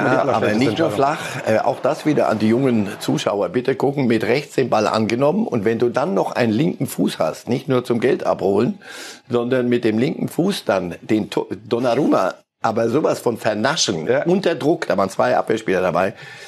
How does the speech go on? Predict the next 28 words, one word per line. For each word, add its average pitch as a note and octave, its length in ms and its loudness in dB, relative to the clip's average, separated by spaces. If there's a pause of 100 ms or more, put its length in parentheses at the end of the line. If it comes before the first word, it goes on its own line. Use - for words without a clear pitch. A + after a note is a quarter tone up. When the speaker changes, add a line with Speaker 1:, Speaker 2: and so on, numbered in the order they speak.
(280)
Speaker 2:
Also B2 260 -2
das A2 220 0
war A2+ 140 0
von A2 160 0
Olmo B2+ 340 2
überragend G#2 460 2
gespielt B2 440 0
und G#2+ 140 2
Morata G#2+ 440 2
ist - 340 -4
ein G#2+ 320 -4
klasse B2 540 0 (120)
Mittelstürmer. G2+ 800 -2 (560)
Die B2 100 2
Spanier B2+ 460 0
wissen's C#3 360 0
nur A#2+ 380 2
nicht D3 380 -2
oder B2 220 2
sie A#2+ 340 0
<laughs> - 0 -
werden's B2 480 -2
heute C3 280 -2
wieder B2 220 2
nicht B2 240 -2
hören A#2+ 300 0
wollen G2+ 340 2 (160)
und A#2 280 -2